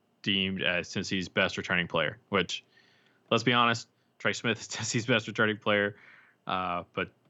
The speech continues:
P F F had some, had some data that, that suggested that Schamberger was, was really good in coverage. Um, what was it allowed? Uh, let me look it up. He allowed, like, less than a yard per coverage snap,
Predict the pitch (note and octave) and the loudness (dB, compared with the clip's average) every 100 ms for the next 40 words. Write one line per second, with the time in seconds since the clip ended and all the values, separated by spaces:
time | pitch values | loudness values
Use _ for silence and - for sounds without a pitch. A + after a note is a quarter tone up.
0 | _ - G#2 G#2 F#2+ G2+ - F#2 F2 - | _ 0 2 4 4 2 2 -6 -8 -2
1 | G2 G2 F#2 G#2+ F#2+ F#2 F2+ F2+ - - | -2 -2 0 2 2 0 -2 -6 -8 -10
2 | F2+ - G2+ F#2+ G2 F2 - F#2+ F#2 F#2 | -10 -4 -4 -2 -4 -4 0 2 4 4
3 | F2+ F2 F2 - _ _ - - F#2+ F#2 | 2 -2 -6 -10 _ _ -20 -14 -12 2
4 | A#2+ B2 A#2 A2 A#2+ G#2+ G#2+ G#2 G2 - | 6 6 6 4 4 4 4 2 0 -12
5 | - _ _ F#2 F#2 F2 F2 E2+ - _ | -18 _ _ -4 0 0 0 -4 -12 _
6 | _ _ - F#2+ F#2 E2+ F2 F2 F2+ F2 | _ _ -14 -8 -6 -4 0 4 6 4
7 | E2 - _ _ _ - _ _ _ _ | 2 -6 _ _ _ -20 _ _ _ _
8 | _ _ - - - - - F#2 F2+ F2 | _ _ -16 -14 -12 -14 -12 -8 -8 -4
9 | F2 E2+ G2+ F#2+ A2+ A#2 A#2+ B2 G#2+ G2+ | 0 2 4 4 6 6 6 6 4 2
10 | - _ _ - _ _ - A2 - G#2+ | -2 _ _ -20 _ _ -4 -4 -2 -4
11 | G2 G#2 G#2 G2 F#2 G2+ - G#2 F2+ F2 | 0 4 4 4 0 -4 0 -2 -2 -8
12 | - F2 E2 | -6 -4 -6